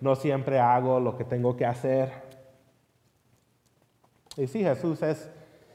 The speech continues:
listo para perdonar y para, sí, para perdonar nuestros pecados. Pero Jesús también nos llama al arrepentimiento.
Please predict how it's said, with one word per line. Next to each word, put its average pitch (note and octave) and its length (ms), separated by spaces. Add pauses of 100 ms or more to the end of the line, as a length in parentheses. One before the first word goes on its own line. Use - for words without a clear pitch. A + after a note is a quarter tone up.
(580)
listo D#3+ 400
para A#2+ 840
perdonar C#3 680 (1500)
y C3 100
para, A#2+ 840 (100)
sí, C3+ 180
para A#2+ 220
perdonar B2+ 300
nuestros C3+ 300
pecados. C3+ 680 (1900)
Pero C3+ 160
Jesús D3+ 260
también D3+ 320
nos - 400
llama C3+ 300
al C3 60
arrepentimiento. A#2+ 1000